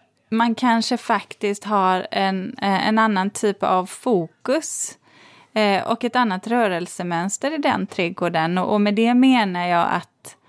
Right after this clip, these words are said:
funktionerna kanske är annorlunda. I en sommarstugeträdgård till exempel så kanske du mycket, mycket hellre vill bjuda in till, alltså om du får gäster, du kanske hellre vill bjuda in vä-, gästerna,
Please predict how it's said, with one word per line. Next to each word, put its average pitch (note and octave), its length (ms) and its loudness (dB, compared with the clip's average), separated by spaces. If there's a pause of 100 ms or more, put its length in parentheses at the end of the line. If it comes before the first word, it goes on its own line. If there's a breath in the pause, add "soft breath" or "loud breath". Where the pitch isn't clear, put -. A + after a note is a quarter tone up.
(500 loud breath)
funktionerna B3+ 760 2
kanske F4+ 320 -4
är C4 40 4
annorlunda. F3+ 560 0 (340 loud breath)
I B3 160 2
en A#3+ 140 2
sommarstugeträdgård G3 1400 2 (120)
till D4 240 0
exempel F3+ 680 -2
så G3 140 -4
kanske G3 380 0
du G3+ 160 2
mycket, A#3 520 2
mycket B3 360 2
hellre F#3+ 460 2
vill F3+ 220 -2
bjuda F3+ 500 2
in E3 400 -2
till, E3+ 600 -2 (580 loud breath)
alltså G#3 300 -4
om G#3+ 200 2
du G#3 80 2
får A3 160 -2
gäster, G#3+ 400 -2
du G3+ 80 -2
kanske A#3 280 0
hellre G#3+ 260 2
vill G3 160 -2
bjuda G3+ 360 0
in F#3+ 340 0 (140)
vä-, - 560 -4
gästerna, G3+ 580 -2